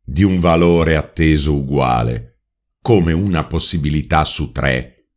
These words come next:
di salvare seicento vite. Al secondo gruppo è stata fornita una diversa formulazione dei due programmi,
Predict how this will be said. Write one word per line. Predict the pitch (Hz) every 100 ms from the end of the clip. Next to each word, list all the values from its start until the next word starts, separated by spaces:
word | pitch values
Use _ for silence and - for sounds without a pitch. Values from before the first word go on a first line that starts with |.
| _
di | -
salvare | 80 85 73 67 64 62
seicento | - 67 57 - 50 52 50
vite. | 50 - - _ _ _ _ _ _ _ _ _
Al | 107
secondo | - 156 196 190 85
gruppo | 65 60 - - 101 - _
è | -
stata | 151 165 143 -
fornita | 156 147 95 76 90
una | 82 87 80
diversa | 76 98 135 78 - 65
formulazione | - 78 76 78 69 - 85 73 67 67 -
dei | 73 85
due | 71 71
programmi, | 64 60 58 52 50 50